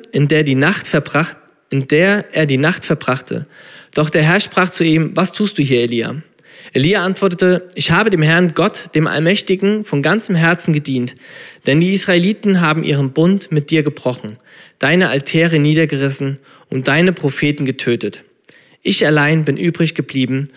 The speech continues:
und jetzt wollen sie auch mich umbringen." Da sprach der Herr zu ihm, "Geh hinaus und stell dich auf den Berg vor den Herrn, denn der Herr wird vorübergehen."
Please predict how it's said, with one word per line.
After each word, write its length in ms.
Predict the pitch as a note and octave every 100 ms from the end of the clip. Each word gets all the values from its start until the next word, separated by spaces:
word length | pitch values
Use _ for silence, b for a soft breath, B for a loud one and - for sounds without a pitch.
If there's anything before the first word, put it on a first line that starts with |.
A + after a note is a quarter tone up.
| B B
und 160 | C3 B2
jetzt 320 | D3+ - -
wollen 240 | C#3+ C#3+ C3+
sie 140 | B2+
auch 180 | G#2+ -
mich 220 | C3+ -
umbringen." 420 | A2+ A2+ - A#2 - _ b b b
Da 120 | D#3
sprach 280 | E3 G3 F#3
der 160 | D#3
Herr 160 | D3 E3+
zu 120 | -
ihm, 200 | D3+ D#3 D#3 B B
"Geh 120 | - G3+
hinaus 440 | G3+ D#3 G#3 -
und 120 | F#3+
stell 240 | - F3+ F#3
dich 160 | G3
auf 120 | C#3+
den 180 | - C#3
Berg 300 | C3+ D#3+ -
vor 180 | - D#3+
den 140 | D#3 C#3
Herrn, 380 | C#3+ D3+ G3 - B B B B
denn 120 | C#3+
der 120 | D3 C#3
Herr 280 | D3+ F#3
wird 140 | F3 -
vorübergehen." 680 | - C#3 C#3 A#2+ G#2+ G#2